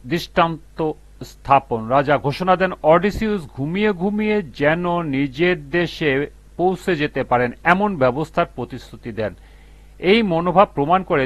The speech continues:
তিনি একজন উদার অতিথিপরায়ণ এবং দয়াল শাসক। এরপর ন্যায়সঙ্গত ও সদয় বিচার। রাজা স্বীকার করেন, রাজকন্যা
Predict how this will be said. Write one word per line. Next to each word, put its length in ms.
তিনি 240
একজন 280
উদার 280
অতিথিপরায়ণ 760
এবং 500
দয়াল 420
শাসক। 500
এরপর 420
ন্যায়সঙ্গত 1080
ও 320
সদয় 680
বিচার। 540
রাজা 240
স্বীকার 320
করেন, 360
রাজকন্যা 640